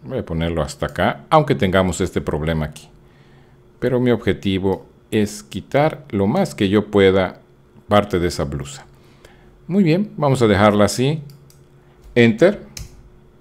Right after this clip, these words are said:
Ahí tenemos nuestra fotografía. ¿Qué vamos a hacer ahora? Quiero alargar su pelo.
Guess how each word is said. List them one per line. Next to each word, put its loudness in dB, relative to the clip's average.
Ahí -4
tenemos -2
nuestra -4
fotografía. -4
¿Qué 0
vamos 0
a 2
hacer -4
ahora? 2
Quiero -2
alargar -2
su -14
pelo. -2